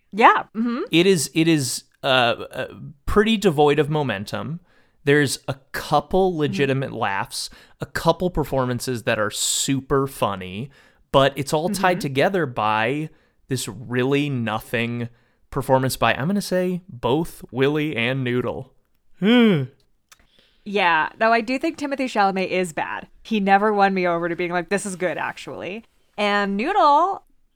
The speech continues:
Speaker 1: I don't know this actress. I don't know if she, she felt to me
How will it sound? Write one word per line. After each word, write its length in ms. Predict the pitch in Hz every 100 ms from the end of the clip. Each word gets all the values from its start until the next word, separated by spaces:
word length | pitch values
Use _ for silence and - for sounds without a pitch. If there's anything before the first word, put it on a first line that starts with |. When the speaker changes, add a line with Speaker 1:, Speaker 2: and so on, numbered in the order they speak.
| _ 202
Speaker 1:
I 140 | 226
don't 160 | 320 254
know 140 | 277
this 160 | 262 220
actress. 600 | 180 - 196 220 302 -
I 100 | 196
don't 100 | 262
know 140 | 240 226
if 80 |
she, 120 | - -
she 220 | - 240
felt 420 | 185 - 262 330
to 220 | - - 233
me 460 | 277 180 160 214